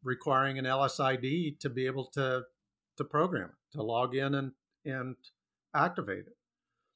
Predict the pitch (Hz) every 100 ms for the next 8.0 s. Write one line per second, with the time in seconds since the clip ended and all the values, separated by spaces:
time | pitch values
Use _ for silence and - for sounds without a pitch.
0 | _ _ - 135 110 110 156 135 147 123
1 | 127 - 143 151 160 120 - - - 123
2 | 120 117 117 - _ _ _ _ _ _
3 | _ _ 143 127 120 - - _ - _
4 | 175 180 - _ _ - 151 147 - 185
5 | 220 - 160 143 - - _ _ 147 147
6 | 147 120 104 131 135 165 180 190 196 _
7 | - 123 120 117 139 139 135 139 127